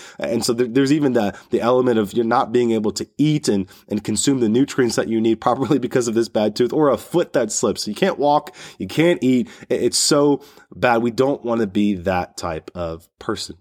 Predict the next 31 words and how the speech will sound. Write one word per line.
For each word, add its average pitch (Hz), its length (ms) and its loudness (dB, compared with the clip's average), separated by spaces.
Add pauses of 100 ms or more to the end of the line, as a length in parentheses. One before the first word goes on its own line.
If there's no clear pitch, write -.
(140)
But 170 320 -2
the 156 60 0
type 208 200 2
of 143 100 -8
person 147 240 2
that 120 180 -2
we 233 140 2
wanna 135 220 2
be, 104 160 2
hopefully, 139 440 2
as 107 140 0
good 123 260 0 (260)
letters 117 440 2
of 98 140 -2
recommendation, 104 720 0
even 117 180 0
comes 101 260 -2
later 101 220 2
in 98 120 -2
verse 92 200 -2
twenty-one 98 540 -2
of 113 260 -6
Proverbs 90 360 -4
twenty-five, 85 500 -8 (360)
and - 100 -4
says, 127 120 2
If 139 160 0
your 147 120 2
enemy 185 360 2
is - 140 0
hungry, 127 640 -2